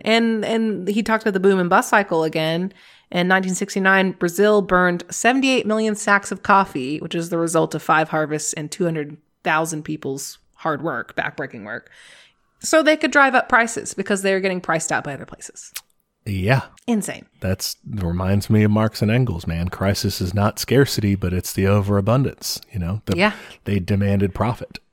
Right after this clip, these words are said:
Speaker 2: and that's why they had to set all that on fire.
Speaker 1: <sighs> It's insane.
Speaker 2: It is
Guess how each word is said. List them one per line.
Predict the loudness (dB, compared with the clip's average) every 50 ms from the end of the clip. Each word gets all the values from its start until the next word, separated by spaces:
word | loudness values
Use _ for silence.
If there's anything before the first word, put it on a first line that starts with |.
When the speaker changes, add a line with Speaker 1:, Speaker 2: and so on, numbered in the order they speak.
| _ _
Speaker 2:
and | -12 -10 -8 -6
that's | -6 -6 -8 -6 -6
why | -6 -4
they | -2 -4 -4
had | -4 -4 -4
to | -6
set | -4 -2 -2 -2
all | 0 -2
that | -2 -2 0
on | 0 -2 0
fire. | 0 0 0 0 -2 -6 -12 -18 -10 -4
Speaker 1:
<sighs> | -2 0 0 0 -2 -4 -8 -10 -12 -12 -14 -14 -14
It's | -16 -18
insane. | -16 -18 -20 -18 -14 -12 -10 -6 -6 -4 -4 -6 -8 -10 -10 -10 -10 -10 -12 -14 -16 -18 -20 -20 -20 _ -4
Speaker 2:
It | -4 -2 -2 -4 -4 -2
is | 0 0 2 0 0 -4 -8